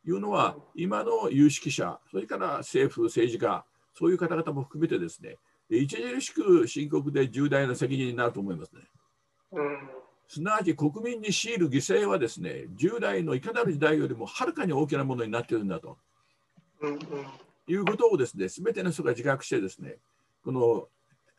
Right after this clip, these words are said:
Speaker 1: 安-、安全、へ-、戦争と平和の問題をですね、考えなければいけないというふうに思います。今、その、あの、アメリカの政権が変わったという意味で、
Speaker 2: うん。
Speaker 1: より、あの、理性的な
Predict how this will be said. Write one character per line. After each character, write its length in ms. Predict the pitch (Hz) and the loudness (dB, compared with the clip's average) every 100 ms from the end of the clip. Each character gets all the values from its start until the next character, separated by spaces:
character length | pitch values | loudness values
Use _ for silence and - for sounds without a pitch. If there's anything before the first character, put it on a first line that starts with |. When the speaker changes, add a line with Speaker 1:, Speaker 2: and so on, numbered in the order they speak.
| - | -6
Speaker 1:
安-、 240 | 113 120 - | -4 -4 -2
安 240 | 123 135 | 0 2
全、 280 | 147 143 135 - | 2 2 -2 -8
へ-、 420 | 104 113 131 127 | -8 2 2 2
戦 180 | - 139 | -2 -2
争 400 | 147 147 131 - - _ | 0 2 2 0 -4 _
と 100 | 165 | -2
平 200 | 156 135 | 2 4
和 120 | 131 127 | 4 2
の 100 | 120 | 0
問 160 | 120 | 0
題 140 | 110 107 | 0 0
を 100 | 82 | -4
で 80 | |
す 80 | 82 | -8
ね、 180 | 76 71 _ _ _ - | -14 -18 _ _ _ -6
考 100 | 127 120 | -4 0
え 100 | 113 | 0
な 120 | 113 | 0
け 80 | 110 | -2
れ 60 | |
ば 100 | 101 | -2
い 60 | 98 | 0
け 80 | 98 | 2
な 120 | 95 | 2
い 60 | |
と 80 | 90 | 0
い 40 | 90 | -4
う 60 | |
ふ 40 | - | -4
う 40 | |
に 60 | 180 | -6
思 120 | 180 | -8
い 40 | |
ま 80 | 170 | -10
す。 100 | - | -8
今、 240 | 160 143 - | -2 -2 0
そ 100 | 139 | -2
の、 200 | 120 - _ - _ - | -4 -6 _ -20 _ -10
あ 100 | 107 | -6
の、 180 | 101 | -4
ア 60 | 117 | -2
メ 80 | 151 | 0
リ 60 | |
カ 100 | 151 | 0
の 80 | 143 | 0
政 200 | 131 147 | 0 -2
権 160 | 143 139 | -2 -4
が 60 | |
変 100 | - | -2
わ 60 | 202 | -2
っ 20 | |
た 100 | - | -2
と 240 | - 71 - - | -8 -10 -12 -8
い 100 | 135 | -4
う 20 | |
意 20 | 139 | -2
味 60 | 135 | 2
で、 220 | 120 - - | 0 0 -8
Speaker 2:
う 140 | 147 | 0
ん。 40 | |
Speaker 1:
よ 100 | 170 | 4
り、 300 | 190 190 - - _ _ _ _ | 6 4 2 -4 _ _ _ _
あ 180 | 92 95 | -6 -4
の、 360 | 95 87 80 - 98 | -4 -4 -4 -6 -2
理 120 | 120 | 0
性 220 | - 151 | 2 2
的 220 | 147 135 | 2 0
な 240 | 117 98 | 0 -2